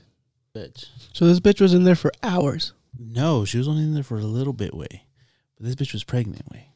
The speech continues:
Speaker 2: Mm-hmm.
Speaker 1: She's, she's a teenager.
Speaker 2: How old
Speaker 1: Trying
Speaker 2: is
Speaker 1: to
Speaker 2: she?
Speaker 1: hide it,
Speaker 2: Sixteen?
Speaker 1: way. Yeah. Trying to hide it.
Speaker 2: Uh-huh.
Speaker 1: Has the baby in the bathroom. Supposedly,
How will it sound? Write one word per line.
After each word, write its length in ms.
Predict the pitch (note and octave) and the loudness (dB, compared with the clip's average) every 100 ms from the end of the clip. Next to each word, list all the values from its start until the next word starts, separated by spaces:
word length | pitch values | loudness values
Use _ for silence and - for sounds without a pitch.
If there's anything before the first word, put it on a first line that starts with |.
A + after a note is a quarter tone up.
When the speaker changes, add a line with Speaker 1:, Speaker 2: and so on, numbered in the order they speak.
| _ D#3 | _ -4
Speaker 2:
Mm-hmm. 260 | C#3+ D#3+ D3 | 2 2 2
Speaker 1:
She's, 380 | G#2+ A#2 A2 - | -6 -8 -6 -4
she's 280 | B2+ A2+ - - - | -4 -4 -8 -18 -18
a 60 | A2 | -12
teenager. 560 | - C#3 A2+ F#2 - - _ _ _ _ - | -4 -2 -2 -4 -12 -20 _ _ _ _ 0
Speaker 2:
How 120 | E3 | 6
old 160 | F#3 A3 | 6 6
Speaker 1:
Trying 140 | C4+ C#4+ | 4 2
Speaker 2:
is 60 | |
Speaker 1:
to 100 | C4 | 4
Speaker 2:
she? 80 | A#3 | 4
Speaker 1:
hide 60 | G#3+ | 4
it, 60 | |
Speaker 2:
Sixteen? 240 | - A3 C#4 | 6 6 4
Speaker 1:
way. 120 | - _ _ | 0 _ _
Yeah. 220 | A2+ F#2+ - - _ _ _ _ _ _ _ | -12 -12 -14 -20 _ _ _ _ _ _ _
Trying 180 | C3 C3 | -4 -4
to 60 | |
hide 340 | A2+ B2 A#2 - | -2 -2 -2 -4
it. 120 | - - _ | -16 -20 _
Speaker 2:
Uh-huh. 360 | A3+ D3 D3 D3+ - _ _ _ _ - | 2 4 4 0 -6 _ _ _ _ -12
Speaker 1:
Has 360 | - C3 C3 | -2 -2 -2
the 80 | A2+ | -2
baby 340 | B2+ B2+ A2+ | -2 0 0
in 100 | A#2 | -2
the 80 | A2+ | -2
bathroom. 640 | A2 A2+ A2 F#2+ G2 G2 - _ _ _ _ _ _ _ _ _ _ _ _ _ _ _ _ _ - | -2 -4 -4 -8 -10 -10 -16 _ _ _ _ _ _ _ _ _ _ _ _ _ _ _ _ _ -12
Supposedly, 840 | - A#2 B2 C3+ B2+ A#2+ A#2 | -6 -2 0 0 0 -2 -2